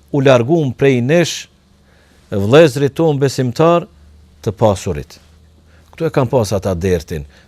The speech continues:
ktu e kanë pas galen ata. Si të fitojmë sevape, si të plotësojmë, të mbushim bagazhin tonë se me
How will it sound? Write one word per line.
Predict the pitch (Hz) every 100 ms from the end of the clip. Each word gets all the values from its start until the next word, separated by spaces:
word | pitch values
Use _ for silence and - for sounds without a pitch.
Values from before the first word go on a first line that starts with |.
| -
ktu | 165
e |
kanë | 147 123
pas | 139 123 95
galen | 117 110 104 98
ata. | 92 98 82 - - - - -
Si | - - 165
të | -
fitojmë | 117 107 160 123
sevape, | - 110 110 135 110 98 71 - _ _
si | - - 180
të | -
plotësojmë, | - 123 - 175 135
të | 131 120
mbushim | 143 175 135 120
bagazhin | 120 120 165 131 135
tonë | 170 147
se | 143 123 - - -
me | 110 120